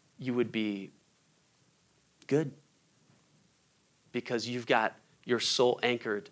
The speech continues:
to something that's bigger than your circumstances. What is your hope? It's interesting because Peter says,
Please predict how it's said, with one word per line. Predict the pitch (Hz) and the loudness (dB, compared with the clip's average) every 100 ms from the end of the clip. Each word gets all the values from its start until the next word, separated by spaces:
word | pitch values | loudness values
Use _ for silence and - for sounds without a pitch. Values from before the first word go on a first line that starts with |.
| - _ - | -20 _ -8
to | 127 | 0
something | - - 117 117 120 113 | 2 4 2 0 -2 -2
that's | 107 | -6
bigger | - 104 113 110 98 - _ | -6 -2 -2 -4 -8 -14 _
than | 113 110 | -8 -6
your | 104 | -4
circumstances. | - 113 104 - 101 - 92 | -4 -4 -4 -4 -4 -4 -4
What | 113 120 | 0 2
is | 113 | 2
your | 113 | 0
hope? | 110 104 - - - - - - - - - _ _ _ - | 2 2 0 -12 -20 -20 -16 -16 -16 -18 -20 _ _ _ -2
It's | 139 - | 0 2
interesting | 147 147 143 127 - | 8 12 12 10 4
because | 117 123 113 | 2 2 0
Peter | - 127 131 | 0 2 2
says, | 139 - 110 107 - | 2 0 0 -4 -8